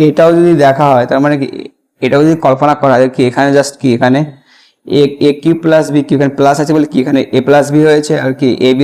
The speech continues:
আগে মাইনাস হয়ে গেছে। আবার এখানে এ কিউব মাইনাস বি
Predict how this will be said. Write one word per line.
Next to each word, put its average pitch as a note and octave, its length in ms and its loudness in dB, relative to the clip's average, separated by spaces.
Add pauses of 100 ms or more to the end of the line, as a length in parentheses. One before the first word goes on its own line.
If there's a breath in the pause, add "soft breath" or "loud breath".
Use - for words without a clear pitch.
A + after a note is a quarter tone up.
আগে C#3 160 0
মাইনাস A#2 300 -4
হয়ে A2+ 180 -2
গেছে। - 220 -10 (600 soft breath)
আবার B2+ 200 0
এখানে C#3 200 2 (440)
এ - 20 4 (120)
কিউব E3 180 2 (160)
মাইনাস C#3 380 2
বি E3 60 4